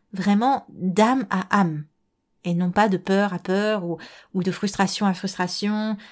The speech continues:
ou, euh, de bouclier de protection à bouclier de protection. <laughs> Vous avez compris l'idée. On a souvent peur, et, et moi la première, hein, que ce soit mal reçu,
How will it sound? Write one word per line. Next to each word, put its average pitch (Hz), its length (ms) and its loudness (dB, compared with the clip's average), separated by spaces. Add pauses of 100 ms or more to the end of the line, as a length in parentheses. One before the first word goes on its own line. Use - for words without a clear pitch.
(240)
ou, 202 280 2
euh, 170 240 2
de 170 280 -2
bouclier 196 480 0
de 202 60 -14
protection 202 600 0
à 190 80 2
bouclier 180 320 -2
de 190 60 -8
protection. 185 460 -4 (420)
<laughs> - 440 -14
Vous 196 120 2
avez 190 140 4
compris 185 260 -4
l'idée. 170 260 -8 (680)
On 214 120 2
a 220 80 8
souvent 262 320 4
peur, 196 440 2 (100)
et, 196 300 4
et 196 60 8
moi 214 160 8
la 220 100 4
première, 208 420 0
hein, 185 160 -4 (140)
que - 80 -6
ce 196 160 -4
soit 214 180 0
mal 196 160 4
reçu, 185 480 -2